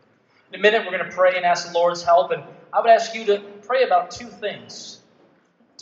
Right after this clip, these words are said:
The first one is, some of you have maybe have never, never began to tithe before, to give ten percent of your income.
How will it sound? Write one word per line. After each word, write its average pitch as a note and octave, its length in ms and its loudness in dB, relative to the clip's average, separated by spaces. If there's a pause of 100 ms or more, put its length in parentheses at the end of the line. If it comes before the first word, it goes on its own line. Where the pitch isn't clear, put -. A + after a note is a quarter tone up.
(140)
The F3+ 120 -8
first A#3 320 -2
one F#3 80 0
is, - 240 -4 (160)
some C4+ 280 0
of G3+ 120 -2
you F3+ 80 -10
have E3+ 160 -2
maybe F#3+ 240 -6
have D#3 200 -6
never, G#3+ 320 2 (260)
never A#3 260 4
began E3+ 380 -8
to D3 80 -16
tithe D3+ 500 -8
before, B2 340 -16 (760)
to D3 100 -18
give E3 260 -8
ten G3 300 -6
percent G3 500 -4
of C#3+ 160 -4
your C#3+ 140 -12
income. B2 320 -18